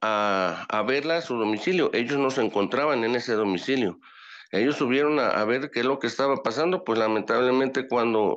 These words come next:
eh, se enteraron que eran hijos de la señora Ana, pues, eh, arremetieron contra ellos también y los empezaron a golpear.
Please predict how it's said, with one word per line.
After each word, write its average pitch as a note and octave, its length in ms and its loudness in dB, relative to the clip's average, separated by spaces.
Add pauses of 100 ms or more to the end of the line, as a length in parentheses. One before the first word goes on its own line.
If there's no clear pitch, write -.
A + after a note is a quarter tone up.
eh, G2+ 240 0
se G2+ 360 0
enteraron A2 560 0
que A#2 100 -4
eran B2+ 240 0
hijos C3 260 -4
de G#2+ 100 2
la G2 80 2
señora A#2 480 0
Ana, D#3+ 240 0 (460)
pues, A#2+ 520 -2
eh, A#2+ 680 0
arremetieron C3 600 0
contra B2+ 360 -2
ellos D3+ 280 -4
también D3+ 340 2
y B2+ 80 2
los G#2+ 180 0
empezaron A2 500 0
a A#2 40 2
golpear. A#2+ 580 0